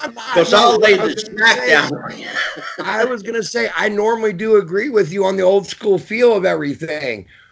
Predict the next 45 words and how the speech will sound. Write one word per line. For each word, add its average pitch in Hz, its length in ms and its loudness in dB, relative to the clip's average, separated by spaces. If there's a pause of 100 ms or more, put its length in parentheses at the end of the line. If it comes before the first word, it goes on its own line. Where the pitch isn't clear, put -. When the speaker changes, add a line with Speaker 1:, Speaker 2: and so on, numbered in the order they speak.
(140)
Speaker 2:
But 214 160 8
Speaker 1:
But - 100 4
I - 40 6
Speaker 2:
here's 302 240 2
the 247 140 -4
thing, 294 380 0
though, 95 360 0
Jeff. 165 460 -2 (880)
You 254 220 -2
know, 214 340 4
people 311 460 -2
that 269 180 4
go 233 260 4
to 208 120 4
the 196 160 -4
indie 220 380 0
Speaker 1:
<laughs> - 0 -
Speaker 2:
shows, 233 720 -2 (640)
they 262 120 8
don't 285 280 2
wanna 262 320 6
see 254 300 0
the 196 120 -2
flip, 220 460 0
flop, 208 360 0
and 185 140 0
fly. 233 360 4
They 208 160 4
can - 140 -6
stay 226 340 0
at 190 60 0
home 214 320 2
and 156 120 0
watch 127 320 0
that. 87 320 -4 (180)
Speaker 1:
Yes, 123 240 -8
they, 139 140 -6
that's 117 280 -2
right. 117 220 -4 (1200)
No, 196 180 4
Speaker 2:
You - 60 4
Speaker 1:
they, 170 200 4
Speaker 2:
know? - 80 -2
Speaker 1:
they 190 180 -4
wa-, 175 80 -6